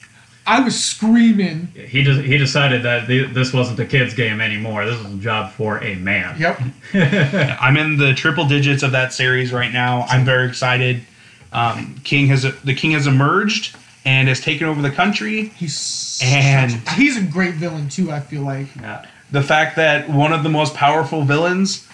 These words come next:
Speaker 3: and he flicked his tail and cut the guy in half.
Speaker 2: Yep.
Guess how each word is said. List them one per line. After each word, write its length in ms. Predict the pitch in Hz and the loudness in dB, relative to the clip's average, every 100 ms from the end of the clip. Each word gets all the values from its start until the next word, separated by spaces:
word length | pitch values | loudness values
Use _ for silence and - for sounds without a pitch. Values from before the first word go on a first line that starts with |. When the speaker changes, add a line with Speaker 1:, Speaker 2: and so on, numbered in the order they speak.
| - - _ _ | -20 -20 _ _
Speaker 3:
and 440 | 139 143 143 143 143 | -2 0 2 2 0
he 220 | 151 160 | 0 -2
flicked 380 | 143 - 180 - | -2 -4 -4 -2
his 160 | 156 143 | -2 -2
tail 400 | 180 175 147 135 | 0 2 2 2
and 180 | 131 | 0
cut 180 | 131 135 | 2 0
the 60 | 143 | 2
guy 220 | 143 151 | 2 2
in 80 | 151 | 4
half. 480 | 180 170 120 - - - | 4 2 0 -6 -18 -4
Speaker 2:
Yep. 220 | 123 - | -2 -2